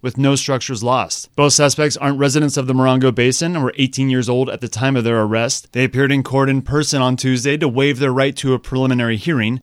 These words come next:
Z one oh seven seven will continue to report on the case as the trial date of April twenty-fifth approaches. Reporting for Z one oh seven seven News, this is Robert Hayden.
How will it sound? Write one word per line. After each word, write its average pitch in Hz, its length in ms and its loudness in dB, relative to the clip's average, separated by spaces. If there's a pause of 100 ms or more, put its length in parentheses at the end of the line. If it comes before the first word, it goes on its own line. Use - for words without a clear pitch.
(180)
Z 147 180 2
one 175 180 2
oh 180 60 2
seven 175 300 0
seven 175 300 -2
will 180 120 -2
continue 143 400 0
to 135 60 0
report 160 340 0
on 131 140 -2
the 127 80 -2
case 143 360 0
as 107 200 -8
the 107 100 -10
trial 127 360 -2
date 131 260 -2
of 117 180 -10
April 131 240 -4
twenty-fifth 139 500 -2
approaches. 127 600 -2 (320)
Reporting 170 480 4
for 143 140 0
Z 127 180 2
one 127 160 4
oh 131 60 2
seven 131 300 0
seven 123 300 0
News, 147 320 0
this 120 200 -2
is 101 160 -6
Robert 135 240 2
Hayden. 175 380 0